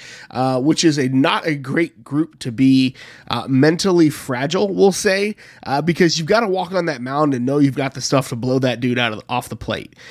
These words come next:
And I don't necessarily know. Like, Pete Hansen had a great start,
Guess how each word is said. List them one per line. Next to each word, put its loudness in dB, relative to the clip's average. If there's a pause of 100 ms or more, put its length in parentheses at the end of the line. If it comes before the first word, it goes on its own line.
(200)
And 2
I 0
don't -2 (180)
necessarily -2
know. 2
Like, -4
Pete -8
Hansen -2 (340)
had -2
a -4
great -10 (280)
start, -2